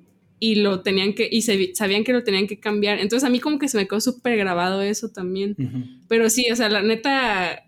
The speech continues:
Speaker 1: eh, a la gente le cayó súper mal que no tuvieran como su Digimon así aparte, porque nomás eran los niños y tenían como a, a dos que los acompañaban como recurrentemente y ya. Entonces,
Speaker 2: Ujú.
Speaker 1: como que se les hacía muy aburrido, no sé, pero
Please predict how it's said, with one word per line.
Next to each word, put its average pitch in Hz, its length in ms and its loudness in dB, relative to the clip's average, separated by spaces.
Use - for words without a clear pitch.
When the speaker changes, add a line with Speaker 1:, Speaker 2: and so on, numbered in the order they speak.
Speaker 1:
eh, 180 840 2
a 180 80 -2
la 202 80 0
gente 208 220 0
le 240 120 4
cayó 202 240 0
súper 196 340 -2
mal 185 180 0
que 190 100 -4
no 196 140 0
tuvieran 185 680 -2
como 175 340 -4
su 170 440 -6
Digimon 175 500 0
así 185 260 -2
aparte, 185 560 -2
porque 254 240 2
nomás 262 240 2
eran 349 220 2
los 247 140 4
niños 330 500 4
y 247 100 -4
tenían 214 240 2
como 247 240 2
a, 170 520 0
a 165 40 -6
dos 196 720 -2
que 196 140 0
los 170 340 2
acompañaban 180 600 0
como 190 200 0
recurrentemente 214 1040 -2
y 170 220 0
ya. 165 360 -2
Entonces, 190 280 0
Speaker 2:
Ujú. 127 60 -4
Speaker 1:
como 196 160 0
que 190 100 -6
se 175 100 -6
les 165 100 -6
hacía 175 240 -2
muy 196 220 2
aburrido, 202 560 2
no 214 140 0
sé, 254 140 0
pero 202 340 -2